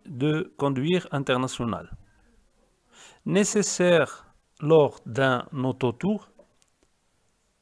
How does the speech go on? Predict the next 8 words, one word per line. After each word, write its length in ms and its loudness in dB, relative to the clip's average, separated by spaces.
la 100 -2
demande 580 0
doit 300 4
être 260 -2
faite 480 -4
auprès 600 -2
des 140 -8
services 600 -6